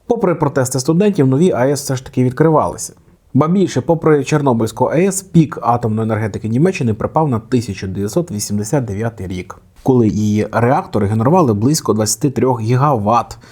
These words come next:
Тоді атомна енергетика давала промисловості країни приблизно двадцять п'ять відсотків електроенергії. Всі ми прекрасно розуміємо, що будь-яке промислове виробництво потребує дешевої електроенергії, особливо якщо мова йде про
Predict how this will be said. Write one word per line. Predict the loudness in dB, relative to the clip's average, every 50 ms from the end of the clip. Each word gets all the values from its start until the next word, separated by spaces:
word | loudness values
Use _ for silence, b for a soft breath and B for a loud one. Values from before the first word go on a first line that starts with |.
| B B B B -2
Тоді | 0 0 2 0 2
атомна | 2 0 0 0 -2 -2 -2
енергетика | -2 0 0 0 0 0 0 -2 0
давала | 0 0 0 0 0 -2
промисловості | 0 0 -2 -2 -2 -2 0 2 2 2 2 0 -4
країни | -4 -2 -2 0 2 2 2 0
приблизно | 0 -2 -2 -2 0 2 2 0 0 0 -2 -2 -2 -2 -4
двадцять | -4 -2 -2 -2 -4 -6 -8
п'ять | -8 -8 -6 -6
відсотків | -6 -4 -2 -4 -4 -2 -4 -4 -4 -4 -8 -4
електроенергії. | -2 -2 -2 -2 -2 -4 -2 -2 -4 -6 -8 -14 -18 -20 -20 _ _ _ _ _
Всі | _ 0 2
ми | 2 2
прекрасно | 0 0 0 -2 0 2 2
розуміємо, | 2 2 2 2 2 4 4 4 4 2 0
що | 0 0 0
будь-яке | 0 0 0 -2 -2
промислове | -2 -2 -2 -2 -4 -2 0 2 2 2
виробництво | 2 0 0 0 0 0 -2 -2 -4 -4 -4
потребує | -4 -4 -2 -2 0 0 0 0 0
дешевої | 0 0 -4 -4 -4 -2 0 0
електроенергії, | 0 0 0 0 0 0 -2 -4 -6 -6 -8
особливо | -6 -6 -6 -6 -4 0 2 2 4 4 2 0 -2 -4 -6
якщо | -8 -10 -6 -4 -2 0
мова | 0 0 0 0 0
йде | -2 -4 -6
про | -6 -6 -8 -8 -8